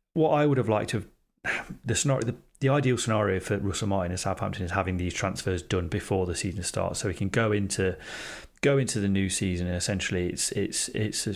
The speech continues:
fresh start for, for everybody. You can then start to sign new players and get them bedded in quite quickly. Now,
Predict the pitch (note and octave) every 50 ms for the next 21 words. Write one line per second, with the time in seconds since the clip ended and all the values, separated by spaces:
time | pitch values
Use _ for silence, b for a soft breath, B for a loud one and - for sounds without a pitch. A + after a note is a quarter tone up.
0 | - - - - - - F#2 - - - - - F#2+ F#2 F2+ - - - - A2
1 | F#2+ F#2+ - - - - A#2 G#2 F#2+ F#2 F#2+ F#2+ - G2+ F#2+ F#2+ G2 F#2+ F#2+ F#2
2 | F#2 - G#2+ G2+ G2 G2 G2+ F#2+ - B B B B B B B B B - -
3 | C3 A#2 A2 - - A#2+ - - A#2 G#2 G2+ G2 G2 F#2+ F#2+ F#2 - - G2+ G2
4 | F#2+ F#2+ F#2 F2+ G2 F#2+ F#2 - G2 F2+ F#2 F2+ F2 F#2+ G2 F#2 F#2 F2 F2+ F2+
5 | F2 - - G2 F2 - - - G2+ - - G2 F#2+ F#2+ G2+ A2 A2+ A2+ G#2+ G2+
6 | G2 - -